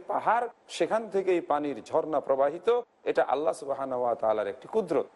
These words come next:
এটাকে আমরা নির্দ্বিধায় মেনে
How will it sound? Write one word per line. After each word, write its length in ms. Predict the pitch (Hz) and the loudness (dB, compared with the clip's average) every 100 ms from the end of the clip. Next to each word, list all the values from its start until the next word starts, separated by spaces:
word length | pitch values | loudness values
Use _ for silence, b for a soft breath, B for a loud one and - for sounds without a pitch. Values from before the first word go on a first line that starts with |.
| _ _ - - - - - - - | _ _ -20 -20 -20 -20 -20 -8 -2
এটাকে 220 | 131 143 139 | 0 2 0
আমরা 160 | 127 123 107 - _ _ - | 2 0 -2 -8 _ _ -6
নির্দ্বিধায় 640 | 147 185 165 151 139 107 - _ _ _ _ _ - | -4 -2 -2 2 0 0 -8 _ _ _ _ _ -2
মেনে 200 | 135 147 | 0 0